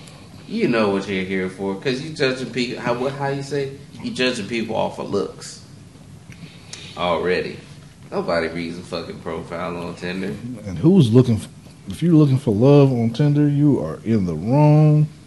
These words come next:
Speaker 2: place, brother.
Speaker 1: Definitely. You might find love in a club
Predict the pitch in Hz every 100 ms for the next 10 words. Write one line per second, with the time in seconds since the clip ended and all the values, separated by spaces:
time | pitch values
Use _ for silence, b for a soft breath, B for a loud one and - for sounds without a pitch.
0 | - - - 104 90 - - 87 85 82
1 | - - - 73 76 85 90 82 62 60
2 | 64 80 85 - - - - - - -
3 | - - 64 87 95 87 82 90 82 85
4 | 92 98 101 82 - 113 117 90 80 78